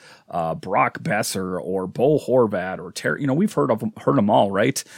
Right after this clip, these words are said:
Uh, but they want to give up Hendrix Lapierre, and they want to give up Connor McMichael, and this draft pick, and that draft pick, and I'm against it, ultimately.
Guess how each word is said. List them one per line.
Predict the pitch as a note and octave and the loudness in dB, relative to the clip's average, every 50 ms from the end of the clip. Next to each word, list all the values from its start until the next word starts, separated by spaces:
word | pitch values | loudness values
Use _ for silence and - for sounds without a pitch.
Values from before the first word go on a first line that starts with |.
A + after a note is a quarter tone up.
| - - - - - | -20 -20 -20 -8 0
Uh, | A#2+ A#2+ A#2+ | 2 2 4
but | C#3 D3+ D3+ | 4 4 4
they | F3 D#3 | 4 4
want | C#3+ C#3 C3+ C3+ C#3+ | 4 4 4 4 2
to | - C3 | 2 2
give | B2 B2+ A2+ | 2 2 2
up | B2 - - | 2 0 0
Hendrix | - G#2+ A2 A#2+ A#2 G#2+ - - | -2 -2 0 0 0 -2 -2 -2
Lapierre, | G2 G#2 G#2 G#2+ - - F2+ E2+ E2+ | 0 2 2 0 0 -2 -4 -4 -4
and | G2 F#2+ | -4 -4
they | |
want | F#2+ A2+ C3 C#3+ | -2 -2 0 0
to | D3+ D3 | 0 -2
give | D3 C3 C3 | -2 0 0
up | A#2 - - | -2 -2 -4
Connor | - A#2+ A#2+ B2+ C3 | -6 -4 -2 -2 0
McMichael, | B2 B2 A2+ - A2 G#2+ G#2 G2+ G2+ - E2 D2+ E2 E2+ | 0 0 0 2 0 2 2 0 -2 -2 -4 -6 -4 -4
and | F2+ G2+ C#3+ | -2 -2 0
this | E3 D#3+ - | 0 -2 -2
draft | - - G2+ G2 G2+ G2+ - | -4 -8 -8 -8 -8 -8 -6
pick, | - F#2 - - | -8 -8 -6 -4
and | G2 A2+ | -2 0
that | D3 D#3 D3+ D#3+ | 0 0 0 -2
draft | - - G2+ G2+ G2+ - _ | -4 -4 -4 -4 -4 -6 _
pick, | - A#2 A2+ - A#2 | -2 -2 -2 -2 -4
and | A2+ A2+ | -4 -2
I'm | - F#3 G#3 E3+ | -2 0 0 -2
against | - - F#2+ F#2 E2+ - - - | -4 -4 -8 -10 -10 -10 -10 -10
it, | - - - | -10 -10 -8
ultimately. | - - - - F#2+ G2 E2 - F#2 F2+ D#2+ - | -8 -8 -6 -4 -4 -4 -4 -4 -4 -6 -6 -8